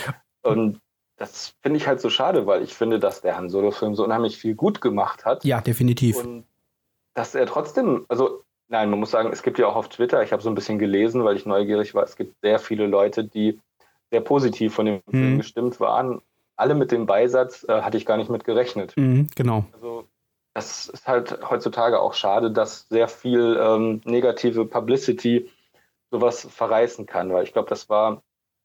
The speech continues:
Speaker 1: auch ein bisschen das Problem, diese zwei Sachen, dass die Regisseure ausgetauscht wurden
Speaker 2: Ja.
Speaker 1: und dass der Hauptdarsteller nochmal, äh, während der Dreharbeiten Schauspielcoaching bekommen hat. Gut, das ist jetzt auch nicht der überragende Superschauspieler, das war bei Star Wars aber fast nie der Fall. Der einzige, der wirklich richtig schauspielern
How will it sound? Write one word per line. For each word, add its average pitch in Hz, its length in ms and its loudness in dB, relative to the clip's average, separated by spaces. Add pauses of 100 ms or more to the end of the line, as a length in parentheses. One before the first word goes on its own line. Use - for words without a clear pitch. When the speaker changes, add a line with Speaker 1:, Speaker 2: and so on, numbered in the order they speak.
(280)
Speaker 1:
auch 101 120 -2
ein 127 80 0
bisschen 123 220 0
das 107 180 0
Problem, 113 540 0 (380)
diese 107 100 -20
zwei 110 220 0
Sachen, 110 300 0
dass - 220 -2
die 104 160 -2
Regisseure 110 600 0
ausgetauscht 123 680 -2
wurden 120 400 2
Speaker 2:
Ja. 120 200 2 (320)
Speaker 1:
und 123 360 -6
dass 107 200 -8
der 98 120 0
Hauptdarsteller 110 600 0
nochmal, 107 500 0
äh, 104 440 4 (180)
während 131 360 0
der 113 100 4
Dreharbeiten 113 640 0
Schauspielcoaching 113 880 -4
bekommen 110 480 -2
hat. 131 280 -2 (760)
Gut, - 100 -8
das - 160 -4
ist - 120 -8
jetzt 117 140 -2
auch 104 120 0
nicht 113 140 -2
der 110 80 2
überragende 107 460 2
Superschauspieler, 123 800 0
das 104 160 0
war 104 140 2
bei 104 100 4
Star 101 240 -2
Wars 107 160 0
aber 98 180 0
fast - 300 -6
nie 123 80 0
der 123 140 4
Fall. 123 220 0
Der 113 100 4
einzige, 113 320 0
der 110 160 2
wirklich 107 280 -8
richtig 110 280 -6
schauspielern 110 720 -2